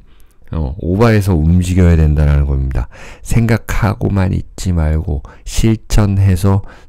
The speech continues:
돈 되고 결국, 음, 보상 받으라는 내용이에요. 그러니까 국가에서 뭔가 혜택, 이런 복지 혜택이 나왔는데, 이게 뭔가 선착순이었어요. 그럼 먼저 간 사람들이 이걸 받죠.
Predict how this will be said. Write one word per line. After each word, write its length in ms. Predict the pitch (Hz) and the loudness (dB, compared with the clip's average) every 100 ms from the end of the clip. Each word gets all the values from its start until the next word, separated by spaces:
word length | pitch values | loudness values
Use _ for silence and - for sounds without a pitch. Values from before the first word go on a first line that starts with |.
| - | -2
돈 360 | 101 98 98 | 2 4 4
되고 420 | 90 90 85 98 95 - - - | 2 2 2 0 -2 -8 -16 -4
결국, 480 | 92 92 95 92 - - - - | 0 2 0 -4 -12 -20 -20 -6
음, 280 | 95 92 87 - - | -2 -2 -2 -6 -2
보상 440 | 90 92 95 90 | 2 4 4 2
받으라는 600 | 78 - - 123 110 92 | 0 0 2 2 2 0
내용이에요. 520 | 78 67 - - 82 - - - - - - - - - | -2 -6 -8 -10 -14 -18 -20 -20 -20 -20 -20 -20 -14 -2
그러니까 380 | 110 104 - | 0 0 -2
국가에서 840 | 95 - - 123 104 92 98 90 76 - - | -6 -6 -4 0 2 2 0 -2 -4 -12 -10
뭔가 200 | - 95 | -4 0
혜택, 500 | 107 - - 117 - - - | 0 -2 -2 -4 -4 -16 -6
이런 400 | 98 95 90 87 | 0 2 0 -2
복지 440 | - 92 - 110 | -4 -6 -6 -4
혜택이 340 | 117 - 107 92 | -4 -2 -2 -2
나왔는데, 720 | 69 71 80 76 73 80 67 - - - - - | -2 0 0 0 -2 -4 -4 -10 -20 -20 -16 -6
이게 140 | 92 | -4
뭔가 340 | 82 82 80 85 | -2 0 -2 -2
선착순이었어요. 1040 | - 131 - - - 92 65 - - - - - | -2 -4 -4 -6 -2 -2 -2 -6 -12 -12 -14 -10
그럼 140 | - 80 | -4 0
먼저 340 | 85 120 131 | 2 2 2
간 200 | 104 85 | 0 0
사람들이 720 | 92 98 87 76 73 76 73 | 2 0 0 -2 -2 -2 -4
이걸 220 | 73 76 | -4 -6
받죠. 480 | - - - - - | -4 -8 -10 -12 -14